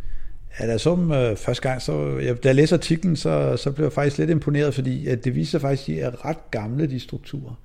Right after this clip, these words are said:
Så vidt jeg forstår artiklen, så er, så er de tre komma otte milliarder år gamle. Og det vil sige, at man har noget, øh, sådan noget mudder, indtørret mudder. Man kan også se det her på jorden nogle gange, når man har sådan nogle indtørrede,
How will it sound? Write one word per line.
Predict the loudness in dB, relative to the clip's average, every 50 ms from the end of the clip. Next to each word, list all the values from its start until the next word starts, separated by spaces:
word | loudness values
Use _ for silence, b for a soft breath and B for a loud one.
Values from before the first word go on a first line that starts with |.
| -14
Så | -14 -6 -4 -2
vidt | 0 2 4
jeg | 4 4
forstår | 4 4 4 4
artiklen, | 2 2 2 2 2 4 2 0 0
så | 0 -2 -2 -2 -2 -2
er, | -2 -2 0 0 0 0 0 0 -2 -4 B B B B B B B B B B B -12
så | -4 -2 -2
er | -2 0 -2 0
de | 0 0 -2
tre | -4 -4 -4 -2 -2 -2 -4 -6 -8
komma | -6 -4 -4 -2 -2 -2 -4 -4 -4 -4 -6 -6 -6 -4
otte | -2 0 0 0 0 0 0
milliarder | 0 -2 -2 -2 -4 -6 -6 -8 -8 -10 -10 -10
år | -8 -8 -10 -10
gamle. | -10 -12 -10 -10 -8 -8 -8 -8 -10 B B B B B B B B B B B B
Og | -4
det | -2
vil | 0 4
sige, | 4 6 6
at | 6
man | 4 2 0
har | 0 -2 -2 -2 0
noget, | 0 0 0 2 2 0 0 0 0
øh, | 0 0 0 0 0 0 -2 -2 -4
sådan | -4 -4 -4
noget | -2 -2 -2 -2
mudder, | 0 0 0 0 0 0 0
indtørret | 0 0 -2 -2 -2 -2 -2 -2 -2
mudder. | -2 -2 -2 -2 0
Man | 0 0 -2 0
kan | 2 2
også | 2 2 4
se | 2 2 2
det | 2
her | 2 4
på | 2 2
jorden | 2 2 0 0 0 0
nogle | 0 0 -2
gange, | -2 -2 -2 -4 -4
når | -2
man | -2 -2 -2
har | -2 -4 -4
sådan | -4 -4 -4
nogle | -4 -4
indtørrede, | -4 -4 -4 -4 -4 -2 -2 0 0 0 0 0 0 0 -2 -2 -4 -4